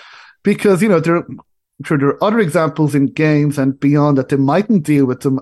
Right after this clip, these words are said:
as sensitively, but in my opinion, they, they do deal with them very sensitively, and, but it still might not be for everyone.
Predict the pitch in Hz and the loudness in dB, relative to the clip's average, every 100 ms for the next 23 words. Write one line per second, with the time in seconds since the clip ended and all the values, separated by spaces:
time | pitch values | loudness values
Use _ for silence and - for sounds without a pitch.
0 | - 131 - 156 156 - 147 113 113 107 | -4 -4 -2 -4 -4 -8 -6 -6 -6 -10
1 | 104 127 120 - - - - _ - 156 | -4 -4 -4 -8 -20 -20 -20 _ -2 0
2 | 190 233 226 226 214 185 180 156 160 160 | 2 0 0 0 0 0 0 -2 0 0
3 | 156 - - 151 147 180 214 208 190 185 | -2 -6 -4 -4 -2 0 0 0 -2 -2
4 | 160 175 160 - 165 160 151 170 151 156 | -2 -2 -2 -6 -6 -8 -8 -6 -2 0
5 | 151 147 - - - _ - 151 147 147 | 0 -4 -18 -20 -20 _ -4 -2 0 2
6 | 147 143 - - - 185 165 233 196 180 | 0 -4 -12 -14 -4 -2 0 2 2 0
7 | 185 165 160 151 151 165 156 104 | -2 0 -2 0 0 2 0 -2